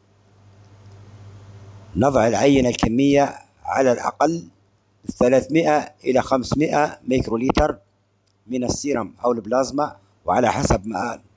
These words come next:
أختار من الجهاز، مع تحديد رقم الرك ورقم البوزيشن. ثم ن-، نأخذ الرك بالكامل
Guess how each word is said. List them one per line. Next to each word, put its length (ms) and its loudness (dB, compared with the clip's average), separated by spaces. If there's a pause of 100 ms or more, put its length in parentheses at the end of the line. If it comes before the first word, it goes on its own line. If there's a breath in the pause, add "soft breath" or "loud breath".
(160)
أختار 440 0
من 160 -2
الجهاز، 640 0 (680)
مع 180 0
تحديد 640 -2 (840)
رقم 260 -4
الرك 400 -2 (360)
ورقم 320 0
البوزيشن. 640 -2 (1200)
ثم 220 -2
ن-، 200 -4 (140)
نأخذ 400 -8 (300)
الرك 400 -2
بالكامل 580 -2